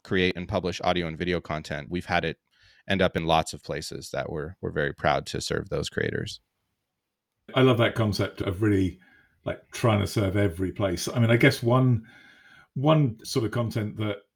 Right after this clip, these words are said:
Speaker 2: you know, seems to be gaining momentum, particularly amongst podcasters, is streaming. Is that something you've looked at offering as part of Squadcast?
Speaker 1: Yeah. Yeah, it's fascinating. I mean, a bit of a different workflow, a bit of a, a, of a wild ride to be on,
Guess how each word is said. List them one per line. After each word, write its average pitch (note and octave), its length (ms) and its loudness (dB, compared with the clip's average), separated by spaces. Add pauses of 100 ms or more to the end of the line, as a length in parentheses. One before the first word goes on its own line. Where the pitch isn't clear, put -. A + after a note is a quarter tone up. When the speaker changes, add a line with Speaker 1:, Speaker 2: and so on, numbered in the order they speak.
Speaker 2:
you C3+ 80 -2
know, G#2+ 160 2
seems F3+ 460 0
to C3+ 80 -2
be A2+ 400 -2
gaining A#2 320 0
momentum, G#2 520 -4
particularly A2 320 -4
amongst G2+ 240 -6
podcasters, G#2 600 -4
is F#2+ 120 -4
streaming. G2 520 -4
Is F2+ 80 -6
that B2+ 180 0
something A#2 380 0
you've G#2+ 300 2 (340)
looked B2 260 0
at A2+ 80 2
offering A2+ 380 0
as G#2 100 -2
part G#2+ 260 -2
of G#2 60 -2
Squadcast? - 720 -4
Speaker 1:
Yeah. G3+ 300 4 (260)
Yeah, D#3 160 4
it's - 140 0
fascinating. G2+ 560 2
I F#2 40 -2
mean, G#2 180 0
a G2+ 40 0
bit A#2+ 200 6
of C3 100 4
a C3 100 6
different A2+ 560 2
workflow, G2+ 640 4
a A#2+ 40 0
bit C3+ 240 4
of A#2 100 2
a, G2+ 400 4
a, F#2+ 280 -4
of G2 100 -8
a G2 60 -2
wild G#2+ 440 4
ride G2 340 4
to A2+ 80 -4
be G#2 140 0
on, F#2+ 320 -2